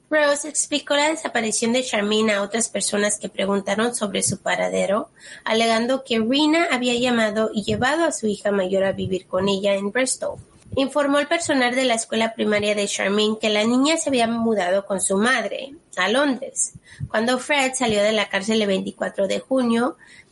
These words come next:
disipó la preocupación de Anna Marie por el paradero, paradero de su hermana al afirmar que su madre había recogido a Charmaine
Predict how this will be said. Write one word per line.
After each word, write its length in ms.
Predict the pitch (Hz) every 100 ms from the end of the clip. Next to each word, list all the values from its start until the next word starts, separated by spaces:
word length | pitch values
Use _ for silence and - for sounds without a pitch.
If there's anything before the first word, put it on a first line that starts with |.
| -
disipó 580 | 240 277 - 277 - 285
la 160 | 302 302
preocupación 720 | 277 - 220 202 - 226 233
de 160 | 269
Anna 200 | 226 214
Marie 520 | 220 202 220 214 233 - _ - -
por 120 | 226
el 140 | 214 208
paradero, 680 | 202 202 196 196 240 262 -
paradero 580 | 247 240 226 226 220 247
de 160 | 247
su 140 | 226 202
hermana 520 | 196 226 240 202 220
al 220 | 226 220
afirmar 500 | 214 214 233 233 240
que 100 | -
su 160 | 302 311
madre 320 | 269 220 233
había 180 | 233 214
recogido 540 | 226 226 214 - 190
a 60 | 190
Charmaine 680 | - 196 208 262 285 202